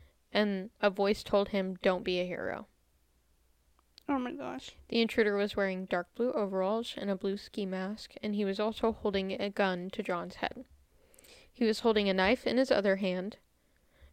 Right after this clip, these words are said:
Speaker 1: John and his wife were both ordered to roll on their stomachs, and they were bound at their wrists and ankles with copper wire.
Speaker 2: Okay.
Speaker 1: A similar type of knot was used like before,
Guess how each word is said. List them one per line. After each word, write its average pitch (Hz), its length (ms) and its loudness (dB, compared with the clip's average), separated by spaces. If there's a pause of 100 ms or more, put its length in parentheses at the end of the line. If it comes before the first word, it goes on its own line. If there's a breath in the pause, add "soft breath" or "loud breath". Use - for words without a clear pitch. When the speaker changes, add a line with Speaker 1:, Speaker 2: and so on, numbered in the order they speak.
Speaker 1:
John 196 220 2
and 240 120 2
his 294 180 4
wife 208 360 4
were 208 100 2
both 196 260 2
ordered 196 340 2
to - 100 -6
roll 175 180 2
on 190 160 -2
their 285 120 0
stomachs, 254 640 0 (180)
and 208 120 2
they 196 60 4
were 196 120 4
bound 190 280 2
at 220 80 -4
their 214 140 0
wrists 202 300 -2
and 190 120 0
ankles 185 420 -2
with 190 140 -8
copper - 380 -4
wire. - 400 -4 (360)
Speaker 2:
Okay. - 240 -4 (280 soft breath)
Speaker 1:
A 226 80 0
similar 233 440 2
type 226 280 2
of 254 120 0
knot 202 320 2
was 214 220 0
used 202 260 -4
like 226 200 0
before, 226 480 2